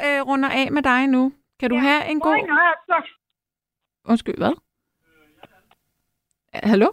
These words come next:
Speaker 1: <laughs> Nå, det gik lidt stærkt her. Øh, jamen, hej, hej. Og så er der en, der siger, <laughs> hun kan ikke huske kattehistorien. Katten bliver fuld ved Randers Regnskov og tager daglige,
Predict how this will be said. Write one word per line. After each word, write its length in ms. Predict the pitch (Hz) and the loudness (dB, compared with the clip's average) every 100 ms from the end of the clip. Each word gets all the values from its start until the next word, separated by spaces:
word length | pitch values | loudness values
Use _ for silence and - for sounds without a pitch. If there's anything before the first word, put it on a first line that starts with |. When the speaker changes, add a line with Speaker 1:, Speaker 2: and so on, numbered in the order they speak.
| - _ _ _ _ _ | -2 _ _ _ _ _
Speaker 1:
<laughs> 480 | _ _ - - 254 | _ _ -8 0 4
Nå, 120 | 240 247 | 4 4
det 120 | 370 | 0
gik 180 | 330 240 | 0 0
lidt 140 | 208 | -2
stærkt 300 | - 175 175 | 0 0 0
her. 80 | 220 - - - - - - - | -2 -6 -8 -14 -14 -16 -20 -4
Øh, 340 | 214 202 196 190 - | 2 2 2 0 2
jamen, 260 | 202 208 | 2 4
hej, 140 | 247 285 | 2 2
hej. 220 | 254 196 - _ _ - - _ _ _ - | 2 2 -2 _ _ -20 -20 _ _ _ -8
Og 80 | |
så 140 | 202 233 | -2 -2
er 220 | 233 202 | -2 -2
der 80 | 214 | -4
en, 120 | 185 | -4
der 60 | 202 | -6
siger, 280 | - 226 208 - 127 123 - 165 | 0 2 2 2 0 -2 -6 -6
<laughs> 560 | - - 392 320 294 - | -8 -10 -8 -8 -10 -2
hun 140 | 233 | 0
kan 100 | 269 | 2
ikke 220 | 269 311 | 0 0
huske 320 | 294 339 - - | 0 0 -2 -6
kattehistorien. 920 | - 277 349 330 - 196 170 170 147 - | -2 -2 0 -4 -2 -2 -2 -4 -6 -4
Katten 280 | 175 185 | -4 -2
bliver 160 | 202 - | -2 -2
fuld 360 | - 254 233 190 | 0 -2 -2 -2
ved 260 | 208 202 | -2 -2
Randers 520 | 147 156 190 - 190 | -4 -2 -2 -4 -6
Regnskov 640 | 185 226 311 - 233 175 - _ _ _ - | -2 -2 -4 -2 -2 -2 -6 _ _ _ -6
og 140 | 165 | -4
tager 240 | - 160 | -2 -2
daglige, 600 | 156 - 151 156 185 185 | -2 -4 -2 0 0 0